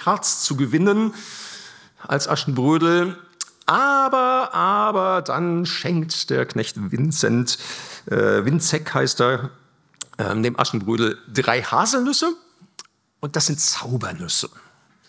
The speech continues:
In der ersten Zaubernuss verbirgt sich ein, äh, Jägergewand. Und in dieses Jägergewand gewandet, ähm,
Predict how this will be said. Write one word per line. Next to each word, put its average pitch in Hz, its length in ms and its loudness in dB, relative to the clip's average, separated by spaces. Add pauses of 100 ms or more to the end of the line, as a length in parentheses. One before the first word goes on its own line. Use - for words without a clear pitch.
(520)
In - 80 -12
der - 140 -6
ersten 175 340 0
Zaubernuss 160 720 2
verbirgt 127 520 -2
sich - 560 -2
ein, 101 420 -4 (460)
äh, 98 120 -2
Jägergewand. 156 1500 2
Und 139 200 -2
in - 120 -4
dieses 123 300 -2
Jägergewand 139 920 0
gewandet, 185 800 2
ähm, 139 520 -2